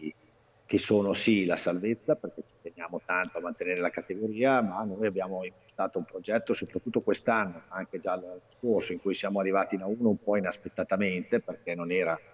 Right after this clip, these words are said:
nelle previsioni salire l'anno scorso, eh, per far crescere questo gruppo di ragazzi duemilatré duemilaquattro, che è quello che poi, eh, sta facendo le Under venti nazionale,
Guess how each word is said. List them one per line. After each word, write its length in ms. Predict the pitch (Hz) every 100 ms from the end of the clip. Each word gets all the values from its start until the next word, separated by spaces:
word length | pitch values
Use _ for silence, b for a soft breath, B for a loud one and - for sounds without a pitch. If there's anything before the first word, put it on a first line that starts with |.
| _
nelle 280 | 87 87 85
previsioni 880 | - 90 82 85 104 92 85 87 85 b b b _
salire 400 | - 92 98 92
l'anno 220 | 90 113
scorso, 580 | - 110 123 - 147 - - - _ _
eh, 180 | - 98
per 320 | - - 117 -
far 180 | 107
crescere 400 | - 101 95 104
questo 260 | 98 92 98
gruppo 280 | 107 - 95
di 80 | 95
ragazzi 500 | 92 101 113 - 95
duemilatré 560 | 92 95 90 - 101
duemilaquattro, 720 | 95 95 107 - 113 - 123 -
che 100 | 90
è 80 |
quello 340 | - 104 107 98
che 100 | -
poi, 640 | - 101 104 98 - - _ _
eh, 300 | 90 87 85
sta 160 | -
facendo 400 | 90 95 95 95
le 120 | 90 87
Under 220 | 85 85
venti 280 | 85 87 85
nazionale, 920 | 85 - 113 104 113 127 131 135 -